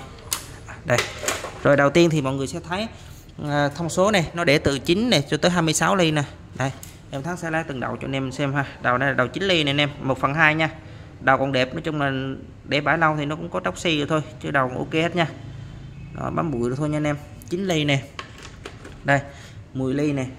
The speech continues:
Đó thì, à, cái, cái bộ này là cái khẩu này là của hãng F-Flat nha anh em. Hãng F-Flat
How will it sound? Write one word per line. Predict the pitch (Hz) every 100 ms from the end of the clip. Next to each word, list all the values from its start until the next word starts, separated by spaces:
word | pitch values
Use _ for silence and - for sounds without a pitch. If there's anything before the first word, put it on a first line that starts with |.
| - -
Đó | 143
thì, | 156 139
à, | 139
cái, | 170
cái | 170 175
bộ | 120 135
này | 131
là | 127
cái | 143 170 175 170 -
khẩu | 131 135
này | 160
là | 139
của | -
hãng | 143 147
F-Flat | - - 180 190
nha | 180
anh | 151
em. | 147 - - - -
Hãng | - 135
F-Flat | 170 - 170